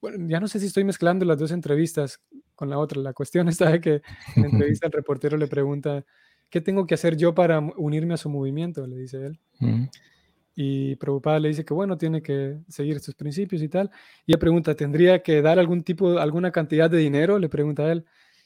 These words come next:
Speaker 1: Y Prabhupada dice, "No, nosotros no, no dependemos de los donativos suyos, nosotros dependemos de Krishna", le dice él.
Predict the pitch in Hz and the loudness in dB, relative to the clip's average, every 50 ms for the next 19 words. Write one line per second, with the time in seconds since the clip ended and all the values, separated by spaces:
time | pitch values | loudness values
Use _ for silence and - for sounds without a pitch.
0 | _ _ - 175 - 160 160 156 156 180 175 170 170 165 165 156 185 214 214 202 | _ _ -10 -6 -2 0 0 2 4 6 6 6 6 6 4 2 2 0 -2 -2
1 | - _ _ _ _ _ _ _ _ _ _ - 160 147 135 165 165 160 196 208 | -6 _ _ _ _ _ _ _ _ _ _ -10 -8 -6 -4 -4 -4 -2 -2 0
2 | 196 185 180 175 175 156 160 170 165 156 - 151 147 151 160 160 156 147 147 143 | 0 0 0 0 0 -2 -2 -2 -2 -2 -2 -4 -4 -2 -2 -2 -4 -4 -4 -2
3 | 143 139 135 143 139 139 131 - - 143 139 135 - - 185 190 180 156 139 131 | -4 -4 -4 -4 -6 -8 -8 -8 -6 -6 -4 -4 -4 -2 -2 0 0 -2 -4 -8
4 | 143 143 160 165 147 147 - 151 139 135 135 131 135 131 143 139 - 208 233 202 | -8 -10 -8 -6 -6 -6 -6 -6 -6 -6 -6 -6 -6 -6 -6 -2 0 0 0 0
5 | 170 147 135 131 131 127 127 - 170 185 196 160 | -2 -4 -4 -4 -4 -6 -8 -6 -6 -6 -6 -6